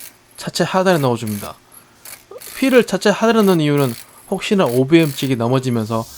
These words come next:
차체가 바닥에 닿지 않도록 하는 역할을 합니다. 십칠 밀리 소켓 렌치로 활대 링크 양쪽을 고정하고 있는 너트를 풀어주는데요. 먼저 위쪽은 임팩트 렌치로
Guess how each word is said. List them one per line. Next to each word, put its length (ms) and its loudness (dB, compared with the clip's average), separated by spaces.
차체가 540 -2
바닥에 300 0
닿지 320 -6
않도록 300 -6
하는 200 -4
역할을 240 -6
합니다. 260 -10
십칠 300 -2
밀리 140 4
소켓 300 2
렌치로 520 0
활대 300 -2
링크 260 -2
양쪽을 380 -2
고정하고 420 -2
있는 140 -4
너트를 340 -6
풀어주는데요. 760 -4
먼저 220 0
위쪽은 500 -2
임팩트 320 -4
렌치로 480 -4